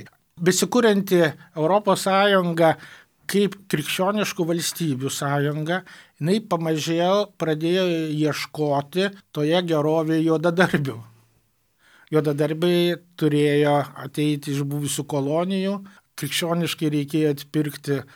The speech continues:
kaltę prieš kolonijų kraštus. Geresniam, efektyvesniam dalykui reikėjo atsisakyti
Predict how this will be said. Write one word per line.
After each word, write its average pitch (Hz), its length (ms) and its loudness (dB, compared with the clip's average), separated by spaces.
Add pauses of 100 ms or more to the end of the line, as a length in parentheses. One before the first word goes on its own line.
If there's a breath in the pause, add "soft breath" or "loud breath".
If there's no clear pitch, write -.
(140)
kaltę 156 420 0
prieš 147 280 -4
kolonijų 143 480 -2
kraštus. 139 640 -2 (640)
Geresniam, 175 580 2
efektyvesniam 175 960 0
dalykui 170 440 2
reikėjo 156 500 2
atsisakyti 160 720 -2